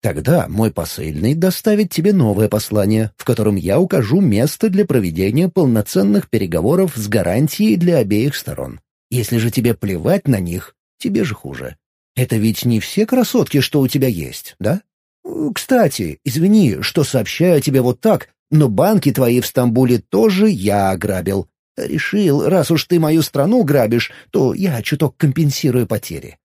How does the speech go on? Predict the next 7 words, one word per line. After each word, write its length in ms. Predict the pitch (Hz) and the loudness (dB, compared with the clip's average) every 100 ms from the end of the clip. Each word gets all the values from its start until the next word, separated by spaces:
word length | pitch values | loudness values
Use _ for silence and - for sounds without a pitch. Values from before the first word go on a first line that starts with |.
| _ | _
Без 420 | - 110 185 196 - | -2 2 2 2 2
какого-либо 600 | 175 165 165 147 147 123 | 0 4 2 4 4 4
уважения, 680 | 110 113 151 220 90 65 76 | 4 2 2 2 0 -8 -2
большой 520 | 156 170 - 226 208 | 0 0 2 2 4
болгарский 600 | 190 185 151 147 - 127 | 4 2 2 2 0 -4
перец. 500 | - 69 55 - - _ _ - | -2 -8 -10 -16 -18 _ _ -2
Постскриптум. 800 | 190 - - 202 - 80 60 | 0 0 0 -2 -2 -4 -10